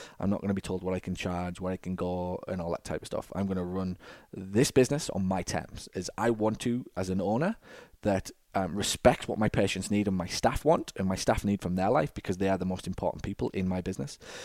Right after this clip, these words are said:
but also represents what I need to achieve in my life, okay? And the day that that happened was the day that I switched from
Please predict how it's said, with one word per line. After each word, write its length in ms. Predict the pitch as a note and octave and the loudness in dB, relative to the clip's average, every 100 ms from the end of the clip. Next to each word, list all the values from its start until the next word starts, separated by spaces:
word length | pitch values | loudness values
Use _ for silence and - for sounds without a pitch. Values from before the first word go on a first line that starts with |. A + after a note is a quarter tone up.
| - - | -16 -10
but 100 | - | 4
also 220 | A#2 - A#2 | 4 6 6
represents 540 | A#2+ - G#2 A2+ - | 6 4 4 4 4
what 80 | G2+ | 2
I 100 | F#2+ | 2
need 160 | F#2+ | 0
to 100 | - | -4
achieve 280 | F#2+ F2 F2 | -8 -6 -6
in 80 | E2 | -6
my 160 | D#2+ D#2+ | -8 -10
life, 280 | - - - | -12 -12 -10
okay? 300 | - G2+ A2 - - - - | -6 -4 -4 -8 -20 -20 -4
And 100 | G#2 | 0
the 60 | G2+ | 8
day 180 | D3+ G3 | 10 8
that 140 | G#3 | 8
that 120 | E3+ | 6
happened 360 | - B2+ - A2 | 6 4 4 0
was 120 | G#2 | 0
the 80 | A2 | 0
day 200 | G2+ A2+ | 4 6
that 120 | B2+ | 8
I 60 | B2+ | 6
switched 440 | - G#2 G2 - - | 4 -2 -2 -6 -6
from 300 | F#2+ F#2+ | -2 0